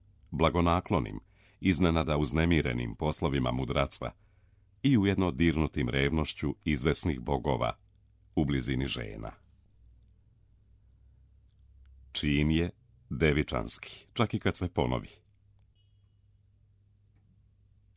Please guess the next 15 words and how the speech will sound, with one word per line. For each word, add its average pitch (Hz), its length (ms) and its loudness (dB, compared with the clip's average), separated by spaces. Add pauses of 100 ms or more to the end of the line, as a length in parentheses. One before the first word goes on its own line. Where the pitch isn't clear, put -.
(140)
Martin 76 760 0
Derejan 71 720 0
nas 69 400 2
zove 67 380 0 (720)
potajnici. 62 800 0 (2750)
Nemam 101 400 4
strah, 60 400 0 (380)
imam 92 420 2
samo 82 280 0
vrtoglavicu. 67 720 -2 (720)
Moram 73 280 4
da 65 80 -2
smanjim 67 500 0
rastojanje 69 800 2
između 65 480 -2